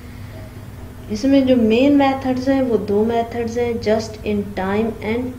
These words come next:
M material requirement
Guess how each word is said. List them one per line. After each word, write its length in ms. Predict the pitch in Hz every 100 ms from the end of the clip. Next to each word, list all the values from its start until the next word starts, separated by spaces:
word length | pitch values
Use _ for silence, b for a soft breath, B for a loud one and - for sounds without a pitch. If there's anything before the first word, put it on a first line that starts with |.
| -
M 200 | 208 240 269 269 - - - - - - 190 185 208
material 680 | 202 202 233 233 254 254 262 208
requirement 760 | 190 - 202 208 208 208 214